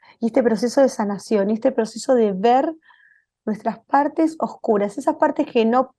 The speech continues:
porque sean malas, de nuevo lo digo, sino porque no las que-, no las queremos ver o no las podemos ver. Entonces, para mí, y,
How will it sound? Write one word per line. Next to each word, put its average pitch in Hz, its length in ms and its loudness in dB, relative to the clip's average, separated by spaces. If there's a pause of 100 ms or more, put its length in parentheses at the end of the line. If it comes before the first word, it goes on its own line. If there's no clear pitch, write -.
(300)
porque 208 220 0
sean 226 220 2
malas, 208 280 2
de 208 60 -4
nuevo 226 240 2
lo 196 80 0
digo, 196 280 0 (260)
sino 247 240 -2
porque 247 200 2
no 220 100 -2
las 220 140 0
que-, 208 220 -12
no 214 120 -2
las 226 140 2
queremos 214 360 -2
ver 254 220 2 (280)
o 214 100 -2
no 226 100 2
las 247 160 2
podemos 220 520 2
ver. 180 300 -4 (1040)
Entonces, 285 420 0 (1040)
para 226 280 4
mí, 262 480 2 (300)
y, 214 600 0